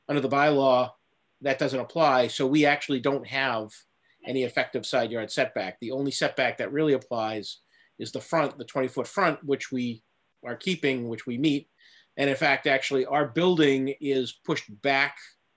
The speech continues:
as far as the actual main body, the bulk of the building is a little bit back from where the f-, existing building is now. So our, the porches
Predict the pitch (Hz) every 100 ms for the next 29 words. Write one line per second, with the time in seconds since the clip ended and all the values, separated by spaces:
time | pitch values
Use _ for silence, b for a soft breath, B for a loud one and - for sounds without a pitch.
0 | _ - 139 123 131 120 127 - 120 113
1 | 120 127 131 120 127 131 151 139 - 117
2 | - 147 156 165 185 180 _ b b b
3 | b _ 127 139 139 165 170 165 160 151
4 | 151 - - 143 135 139 131 123 - -
5 | - 143 139 147 160 143 143 139 127 113
6 | 156 156 107 101 - _ _ _ _ _
7 | - 147 135 143 147 143 - 131 - 190
8 | 175 143 120 107 - -